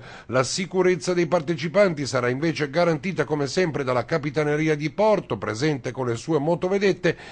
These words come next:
che coordinerà anche gli interventi dell'idroambulanza Gianni Cozzi della Protezione Civile Santissima Trinità.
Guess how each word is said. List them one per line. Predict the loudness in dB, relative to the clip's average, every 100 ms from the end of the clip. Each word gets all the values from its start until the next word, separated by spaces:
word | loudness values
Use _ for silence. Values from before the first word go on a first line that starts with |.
| -16 2
che | 2 6
coordinerà | 8 8 6 0 4 4
anche | 4 2 -2
gli | 0
interventi | 0 0 2 2 2 0 -2
dell'idroambulanza | 0 0 0 2 2 4 2 2 -2
Gianni | 0 0 0
Cozzi | 0 -2 -2 -4
della | -2 -2
Protezione | -2 -4 -2 -2 -2
Civile | -2 -2 0
Santissima | 0 -2 -4 -8 -8 -4 -4
Trinità. | -2 -4 -2 -2